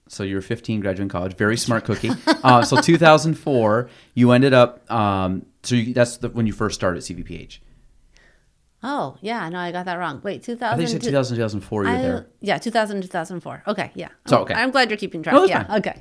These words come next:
Speaker 2: yes.
Speaker 1: I was gonna say, I'm, like, questioning my,
Speaker 2: Like, wait, did I
Speaker 1: I've, actually, you
Speaker 2: yes.
Speaker 1: wrote it down here, too. I
Speaker 2: Oh,
Speaker 1: didn't
Speaker 2: okay,
Speaker 1: look at
Speaker 2: good.
Speaker 1: that, so that's actually good. And then
Speaker 2: Mm,
Speaker 1: came back to,
Speaker 2: good.
Speaker 1: okay.
Speaker 2: Mm-hmm.
Speaker 1: Oh, wait. Oh, E-Town, two thousand four, two thousand nine, came back to
Speaker 2: Yes.
Speaker 1: C V P H. Gotcha. So you've been in the hospital industry f-, for two decades.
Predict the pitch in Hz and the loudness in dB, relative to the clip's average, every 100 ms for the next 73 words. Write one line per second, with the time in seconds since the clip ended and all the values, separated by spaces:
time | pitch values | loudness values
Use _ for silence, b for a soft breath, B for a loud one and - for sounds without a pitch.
0 | - - - 143 190 190 160 147 127 - | -10 -10 -6 2 4 6 6 4 2 4
1 | 151 139 135 117 107 101 233 294 190 165 | 4 4 2 2 0 0 0 -2 0 -4
2 | - 151 - 139 131 143 131 113 117 101 | -2 -2 0 -2 0 -2 0 0 0 0
3 | 98 85 90 90 127 123 - 190 147 110 | -2 -4 -2 6 8 8 6 4 4 2
4 | 92 - 107 110 120 - 104 104 90 92 | 0 -2 -4 -4 -6 -8 -8 -6 -4 -4
5 | 98 107 98 95 - - - - - 202 | -4 -4 -4 -4 -6 -12 -14 -18 -14 -12
6 | 294 _ 185 156 131 - _ b b b | -14 _ -6 -4 -4 -8 _ b b b
7 | b b b _ _ _ 147 139 165 160 | b b b _ _ _ 2 2 -2 0
8 | 143 113 107 117 107 104 107 104 107 98 | 2 2 2 -2 -2 -4 -2 -2 -2 -4
9 | 98 95 95 95 98 95 104 180 165 92 | -2 -2 -2 -4 0 2 2 2 0 -2
10 | 90 82 - 82 80 123 135 175 175 151 | -4 -4 -8 -10 -8 -2 2 4 4 4
11 | 127 123 123 - 117 107 95 _ 123 113 | 4 2 2 0 0 0 -4 _ 0 0
12 | 110 - 104 98 - - - _ 104 95 | 0 -2 -2 -2 -6 -12 -12 _ -4 -2
13 | 92 92 92 - _ _ _ _ _ - | -2 -4 -6 -12 _ _ _ _ _ -20
14 | - 139 95 - 69 | -6 -2 -2 -4 -10